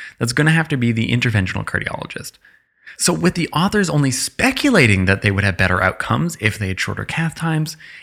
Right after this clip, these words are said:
it's not gonna be enough to change protocols just yet.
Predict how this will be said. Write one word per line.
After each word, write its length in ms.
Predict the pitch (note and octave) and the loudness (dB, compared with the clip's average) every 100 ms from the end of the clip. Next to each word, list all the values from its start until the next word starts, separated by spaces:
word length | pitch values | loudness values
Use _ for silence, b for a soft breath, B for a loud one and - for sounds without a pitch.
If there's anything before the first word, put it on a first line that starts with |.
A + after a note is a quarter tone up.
| - | -2
it's 180 | C#3+ D#3 | 0 0
not 220 | G3+ A#3+ | 0 0
gonna 100 | D4+ | 0
be 80 | G3+ | 2
enough 240 | E3 D#3 | 0 -2
to 100 | B2+ | -4
change 380 | - B2+ B2+ - | -2 -2 -2 -4
protocols 400 | G2+ G2+ F2 - | -4 -4 -4 -4
just 300 | F#2 - - | -6 -6 -6
yet. 260 | - - | -8 -10